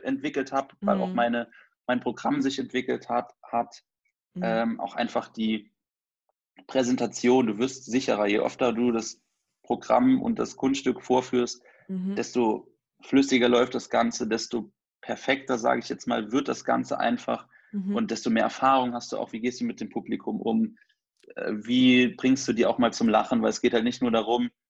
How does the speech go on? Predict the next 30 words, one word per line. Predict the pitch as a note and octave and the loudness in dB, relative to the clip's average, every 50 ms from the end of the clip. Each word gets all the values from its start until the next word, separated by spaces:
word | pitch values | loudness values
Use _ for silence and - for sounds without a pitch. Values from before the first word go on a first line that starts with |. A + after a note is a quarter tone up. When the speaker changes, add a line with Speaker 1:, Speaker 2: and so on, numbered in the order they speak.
| _ _ _ _ _ _ _ _ _ _ | _ _ _ _ _ _ _ _ _ _
Speaker 1:
dass | _ - - - A2+ - | _ -14 -10 -10 -4 -2
man | B2+ A#2 | 0 2
jetzt | A2+ A2+ G#2+ - | 2 2 2 0
staunt, | - - - A#2+ B2+ C3+ D3+ E3 E3 C#3+ | -2 0 2 4 6 6 4 2 2 0
natürlich | B2+ A#2+ - C3+ C3 A#2+ A2 - - | -2 -4 -4 -4 -4 -4 -4 -6 -6
auch, | - - D#3+ D3 - | -4 -2 -2 -2 -4
aber | B2 A#2 | -6 -6
die | A#2+ A#2 | -6 -4
Leute | A2 A#2+ B2+ - A#2+ | -4 -4 -4 -4 -4
sollen | A2 A#2+ B2 B2 G#2 | -4 -4 -4 -4 -4
einfach | F2+ B2 A#2 - A#2+ A#2 - - _ _ _ _ | -6 -8 -10 -10 -10 -12 -12 -14 _ _ _ _
generell | A#2 A#2 B2 A#2+ A2 A2 A#2 A#2+ B2 B2 | -6 -4 -2 -2 -2 -2 0 0 0 -2
Spaß | - - - B2 B2+ C3 C#3 C#3 - C3 | -4 -4 -4 -2 0 0 -2 -2 0 0
haben, | B2+ B2 B2 A#2 | 0 0 0 -2
die | A2 | -4
Leute | A#2+ A#2+ - - _ - | -6 -6 -6 -8 _ -12
sollen | A#2+ G#2+ A2+ A#2 A#2 A2+ A2 | -10 -6 -4 -4 -4 -2 0
lachen, | A#2+ C3 - - B2 A#2+ | 0 -2 0 -2 -4 -4
die | |
Leute | A2+ A#2+ A#2+ A#2 A2+ | -2 -4 -4 -4 -4
sollen | A2+ A#2 A2 | -4 -2 -2
begeistert | A2 G#2 - A#2+ A#2 - - - B2 - - | -2 0 2 2 2 2 2 0 -4 -4 -2
sein, | - B2 A#2 | -2 -2 -2
die | A2+ | -2
Leute | A2 A#2 A2+ - A2 | -2 -4 -4 -6 -6
sollen | G#2 A2+ A#2 A#2 A#2 A2+ | -2 0 0 0 0 0
danach | A2 A2 A2 A2+ B2 C3 - - - | -4 -4 0 0 0 0 0 -4 -12
auch | - - - | -18 -14 -12
darüber | A2+ - A#2 G2+ G#2+ G2+ | -10 -10 -8 -8 -2 2
reden. | A#2 - D3 D3+ C#3+ C#4+ C#4 C#4 | 4 4 4 4 4 2 0 -2